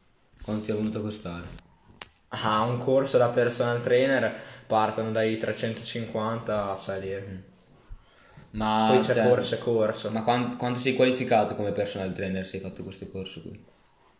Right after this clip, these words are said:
Speaker 2: Allora, se hai la qualifica da personal trainer puoi lavorare, eh, dipende che certificato è, però di solito è riconosciuto in Italia, è un, a livello nazionale e anche europeo.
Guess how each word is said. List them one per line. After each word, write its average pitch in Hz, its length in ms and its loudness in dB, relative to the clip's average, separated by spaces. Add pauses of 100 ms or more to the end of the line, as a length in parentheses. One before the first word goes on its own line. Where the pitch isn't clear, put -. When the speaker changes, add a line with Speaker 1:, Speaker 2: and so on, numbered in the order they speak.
(140)
Speaker 2:
Allora, 110 840 0
se - 280 2
hai 127 180 8
la 127 120 6
qualifica 135 560 4
da 123 120 4
personal 127 540 4
trainer 135 460 4
puoi 110 180 0
lavorare, 110 840 2 (280)
eh, 104 440 2
dipende 127 720 2
che 113 280 0
certificato 110 800 -2
è, 117 100 0
però 110 220 0
di 107 100 -2
solito 110 280 -4
è - 40 0
riconosciuto 98 540 -8
in 104 100 -2
Italia, 107 480 -4
è 110 60 -8
un, 107 160 -6
a 110 140 -4
livello 113 340 0
nazionale 113 580 -4
e 104 40 -4
anche 98 360 -6
europeo. 95 540 -8